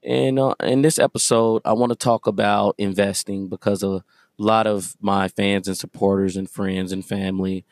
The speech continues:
uh, wanna know, how do you get started with investing? So I'm not the, uh,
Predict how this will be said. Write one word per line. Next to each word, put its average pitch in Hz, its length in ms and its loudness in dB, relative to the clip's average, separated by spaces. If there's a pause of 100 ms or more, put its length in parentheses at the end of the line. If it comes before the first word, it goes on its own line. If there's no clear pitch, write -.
(460)
uh, 107 240 4
wanna 120 240 -2
know, 117 200 -2
how 113 140 0
do 110 80 -2
you 113 140 2
get 104 180 0
started 98 360 0
with 98 120 0
investing? 107 680 0
So 101 580 2 (1000)
I'm 151 280 0
not 147 260 2
the, 127 560 4
uh, 117 560 4